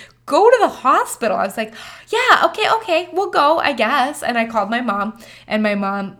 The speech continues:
came over. And by the time she got there, it was probably about, I would say about three thirty, three forty-five in the morning. And we were joking around. And by this point, the contractions were at the point where I probably had to start talking and doing a bit of swaying and, like, really focusing during the contractions. But then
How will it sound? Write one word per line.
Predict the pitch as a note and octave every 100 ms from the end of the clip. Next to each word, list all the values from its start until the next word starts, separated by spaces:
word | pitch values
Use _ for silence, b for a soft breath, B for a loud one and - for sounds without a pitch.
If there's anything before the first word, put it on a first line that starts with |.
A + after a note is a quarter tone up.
| -
came | - A#3 G3+
over. | G3 F#3+
And | G3+
by | G3
the |
time | F#3+ A3
she | G3 A3
got | G3+ G3+
there, | G3+ G3
it | G#3
was | G3
probably | G#3 G#3+ G#3+
about, | G#3+ G#3+ G3 - _ _ _ _ _ - - -
I | A3
would | B3+ B3+
say | B3
about | G#3 F#3+
three | - A3+ A#3 A3+ A3+ A3+
thirty, | A3 G#3 G#3 G#3+
three | A3 - A3
forty-five | A3 A3 A3+ G#3 G#3 A3 A3
in | A#3
the |
morning. | A3+ G#3+ A3 A3 A3
And | A3 B B
we | D4+
were | D#4
joking | A#3 A#3 A#3+
around. | A3+ G3 - G#3
And |
by | A3
this | A#3+ C4+
point, | - D4
the | B3
contractions | F4 F4+ G#4 G4+ F#4
were | F4+
at | D#4+
the |
point | B3 A#3 A3+
where | G3+
I | A3
probably | D4+ E4+
had | D4+
to |
start | C#4 B3+ F#3+
talking | - F#3+ G#3+ G#3+ G#3+
and | G#3
doing | G#3+ G#3+
a | G#3
bit | G#3
of | G#3+
swaying | - - G3 G3+ G#3+ A3 A#3 A#3
and, | G3+
like, | F#3+ - B B B B
really | G#3+ G#3+ A#3
focusing | A3+ F#3 F#3 G#3 G#3 G#3+
during | G3 F#3+
the | G3
contractions. | A3+ - F#3+ - A3 A#3+
But | -
then | -